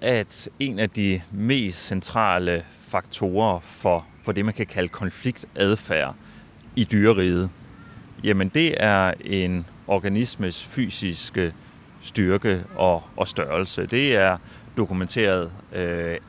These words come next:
alle mulige steder, man kan sige, frøer, kakelakker, løver, øh, ikke-menneskelige primater. Og noget af det, vi har kigget på, øh, og andre har kigget på, det er så, jamen, påvirker fysisk,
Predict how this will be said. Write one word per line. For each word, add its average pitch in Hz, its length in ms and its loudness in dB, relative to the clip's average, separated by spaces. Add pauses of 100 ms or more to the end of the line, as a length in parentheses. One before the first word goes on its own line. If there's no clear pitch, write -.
(420)
alle 147 200 4
mulige 104 360 0
steder, 95 300 -2
man 87 140 -6
kan 87 80 -12
sige, 87 280 -6
frøer, 95 640 0 (420)
kakelakker, 90 800 0 (720)
løver, 101 840 4 (280)
øh, 87 460 -4 (640)
ikke-menneskelige 107 840 2
primater. 92 540 -2 (800)
Og 113 460 6 (220)
noget 147 160 8
af 190 60 6
det, 170 120 4
vi 165 60 -2
har 170 100 0
kigget 135 320 -2
på, 107 220 0 (280)
øh, 90 360 0
og - 240 -4
andre 123 160 -4
har 107 80 2
kigget 101 280 -4
på, 101 140 2
det 135 180 0
er 135 100 2
så, 127 120 0
jamen, 98 480 2 (120)
påvirker 127 440 0
fysisk, - 640 -8